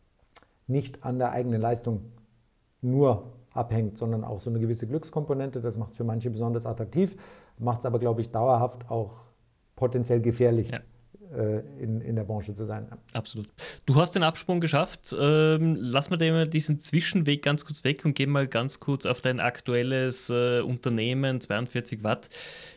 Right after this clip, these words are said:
Speaker 2: Ihr seid ja in einem Bereich aktiv, der in Deutschland, Österreich, auch in der Schweiz ein sehr breites Publikum, äh, betrifft, nämlich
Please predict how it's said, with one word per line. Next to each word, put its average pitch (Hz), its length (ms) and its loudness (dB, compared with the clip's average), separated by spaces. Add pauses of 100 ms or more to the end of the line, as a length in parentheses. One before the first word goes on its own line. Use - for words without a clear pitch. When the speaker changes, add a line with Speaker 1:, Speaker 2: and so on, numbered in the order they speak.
(200)
Speaker 2:
Ihr 147 120 6
seid 139 340 2
ja 165 60 4
in 135 180 0
einem 143 400 0
Bereich 120 760 -2
aktiv, 135 1000 -2 (140)
der 127 420 2
in 120 180 -2
Deutschland, 127 800 -2
Österreich, 120 800 -2
auch 127 180 2
in 170 80 2
der 147 80 2
Schweiz 107 640 0
ein 117 300 0
sehr 113 180 0
breites 127 640 -4
Publikum, 123 840 -2
äh, 113 240 2
betrifft, 110 560 -2
nämlich 135 540 2